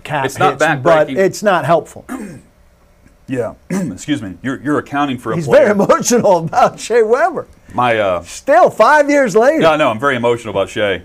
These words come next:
Speaker 2: who had a terrible Game Seven. Uh, no, it, it's, it's a scenario that could happen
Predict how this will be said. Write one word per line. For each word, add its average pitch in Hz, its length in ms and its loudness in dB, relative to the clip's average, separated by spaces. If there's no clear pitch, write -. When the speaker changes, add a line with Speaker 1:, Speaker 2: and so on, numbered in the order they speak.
Speaker 2:
who 107 220 -8
had 107 180 -4
a 95 80 -4
terrible 101 400 -4
Game 98 200 -10
Seven. 92 380 -4
Uh, 110 420 2
no, 131 240 0
it, 135 200 -4
it's, 139 340 -10
it's 131 400 -12
a 127 260 -8
scenario 156 400 -2
that 123 140 -6
could 156 240 -4
happen 113 560 -4